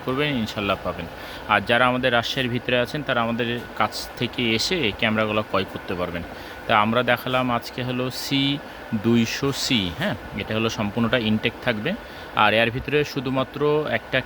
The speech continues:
কেবল পাবেন দুই মিটারের, আর একটা অ্যাডাপ্টার পাবেন, হ্যাঁ, এই ক্যামেরাটাকে, আহ, চা-, কারেন্ট দিয়ে চালানোর জন্য, হ্যাঁ।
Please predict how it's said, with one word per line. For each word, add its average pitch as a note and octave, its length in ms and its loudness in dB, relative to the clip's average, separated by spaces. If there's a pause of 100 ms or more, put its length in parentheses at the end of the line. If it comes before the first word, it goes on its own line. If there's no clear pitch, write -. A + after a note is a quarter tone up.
কেবল A#2 400 4
পাবেন C3 300 2 (320)
দুই A2+ 180 4
মিটারের, B2 500 4
আর G2+ 320 6
একটা G2+ 260 -2
অ্যাডাপ্টার G2 500 -2
পাবেন, F2 260 -6
হ্যাঁ, D#3+ 180 -4 (120)
এই G2 140 -4
ক্যামেরাটাকে, A2 540 2
আহ, G2+ 640 0 (220)
চা-, G2 400 4 (340)
কারেন্ট G#2 300 4 (240)
দিয়ে A2+ 160 2
চালানোর G2+ 400 -2 (100)
জন্য, E2+ 360 -4
হ্যাঁ। F3+ 140 -2